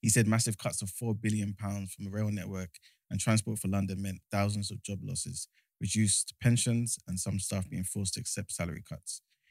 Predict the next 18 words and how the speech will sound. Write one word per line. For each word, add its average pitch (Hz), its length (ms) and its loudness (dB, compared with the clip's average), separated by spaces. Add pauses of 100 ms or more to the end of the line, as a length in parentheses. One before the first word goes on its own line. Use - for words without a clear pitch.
(100)
He 104 100 4
also 104 180 6
talked 101 340 -2
of 92 180 -2
there 95 180 2
being 95 340 0
a 85 60 -8
plan 101 280 0
to - 80 -4
close 95 440 -6
every 101 260 -2
ticket - 300 -6
office 90 420 -6
in 107 120 -8
Britain. 101 400 -6 (720)
However, 92 480 2 (120)
the 98 220 -2
Department, 95 600 0